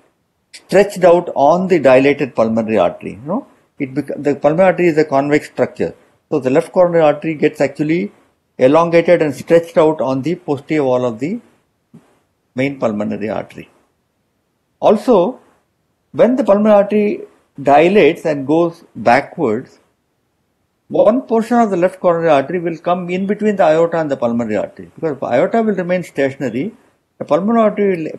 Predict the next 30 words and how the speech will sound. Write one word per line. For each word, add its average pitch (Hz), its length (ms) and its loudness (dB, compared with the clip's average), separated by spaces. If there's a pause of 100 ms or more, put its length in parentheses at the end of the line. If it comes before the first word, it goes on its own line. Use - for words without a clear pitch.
main 190 180 -2
pulmonary 185 280 -2
artery 180 140 -2
will 156 180 0
enlarge 143 500 2 (340)
and 143 300 -8 (500)
enlarge 156 360 -2
anteriorly 180 500 0
as 175 160 0
well 202 100 0
as 185 160 -2
go 170 120 -2
posteriorly. 123 840 -6
As 123 160 -6
it 147 100 -10
goes 196 220 0
posteriorly, 202 400 -4
the 226 140 -2
left 139 280 -2
coronary 151 280 -2
artery 143 200 -4
gets 135 220 -4
stretched 147 420 -4
out, 170 240 0 (640)
and 120 280 -4 (100)
as 123 180 -6
it 135 120 -8
gets 165 220 -2 (100)
e-, 139 240 -6 (260)
pulled, 202 300 4